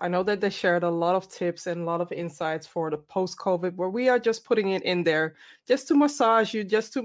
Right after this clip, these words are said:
let it, let the idea marinate, so that when the time comes, when we are going back to the workplace, that you are at least mentally prepared for that. So thank you both, Neil and Golce. And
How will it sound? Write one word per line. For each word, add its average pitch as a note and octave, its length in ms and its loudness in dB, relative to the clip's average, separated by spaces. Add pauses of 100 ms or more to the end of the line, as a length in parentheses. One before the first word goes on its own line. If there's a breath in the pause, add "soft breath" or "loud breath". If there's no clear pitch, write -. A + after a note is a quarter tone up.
(100)
let G#3 220 2
it, - 240 -2
let G3 220 -4
the - 180 -10
idea F3+ 560 0
marinate, F#3 920 2 (340 soft breath)
so - 220 -2
that F3 340 2
when G3 380 -2
the B3 80 4
time C4+ 320 -4
comes, A3+ 600 -12
when F3 280 -6
we G#3 120 -2
are B3 80 2
going B3+ 340 0
back G#3 240 -4
to A#3 120 -6
the G#3 100 -2
workplace, F#3+ 520 -2
that E3+ 180 -2
you F#3 260 0
are E3+ 300 2
at F3 140 -6
least F3+ 520 -4
mentally D3+ 460 -10
prepared - 480 -10
for - 140 -12
that. D3 200 -12
So E3+ 280 -12
thank A#3 300 -2
you A#3 60 -10
both, G3+ 400 -2 (560 soft breath)
Neil F#3+ 260 0
and F3+ 200 -4
Golce. F3 580 -2 (140)
And F3+ 480 0